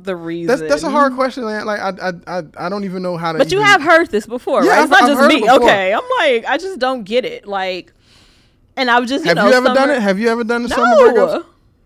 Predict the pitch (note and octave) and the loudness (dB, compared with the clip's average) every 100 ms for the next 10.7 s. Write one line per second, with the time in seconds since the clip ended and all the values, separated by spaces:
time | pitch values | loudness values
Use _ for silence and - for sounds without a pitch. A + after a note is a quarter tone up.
0 | _ _ _ D3+ F3+ B4 G3+ D#3 B3+ _ | _ _ _ -6 -4 -2 -4 -4 -12 _
1 | F3 E3+ A2+ - _ _ A#3+ E4+ F3 E3 | -8 -6 -8 -14 _ _ -10 -8 -10 -14
2 | _ _ _ D#3 G3 C4 A#3 A3+ G#3 G3+ | _ _ _ -18 -10 -8 -8 -8 -8 -8
3 | F3 D#3 E3 D#3+ F3+ E4+ A4 B4+ A4 B3+ | -8 -6 -6 -6 -2 0 2 0 0 -2
4 | G#3+ G#3 A3+ F#3+ F#3 A#3 F#4 - F4+ G4 | -2 2 2 2 -2 -2 -2 -4 -4 -6
5 | - F#4 F#4+ _ _ _ - C4 C#4 - | -6 -8 -8 _ _ _ -6 -4 -4 -4
6 | B3 G#3 F#3+ F3+ F#3 A3 B3+ G3 F#3+ B3 | -4 -4 -2 -4 -6 -8 -6 -6 -6 -8
7 | - G#3 - A#3+ - _ _ _ - F#3 | -6 -8 -6 -10 -12 _ _ _ -12 -8
8 | F3+ G3 G#3+ G3 F#3 G#3+ - E3 C3+ C#3+ | -6 -8 -8 -6 -4 -6 -8 -14 -14 -16
9 | G#2+ B3 _ - F#3+ F3 _ C#3 C3+ B2+ | -16 -16 _ -8 -8 -8 _ -18 -14 -14
10 | B2 B2+ B2+ B2+ B2 _ | -16 -14 -12 -12 -16 _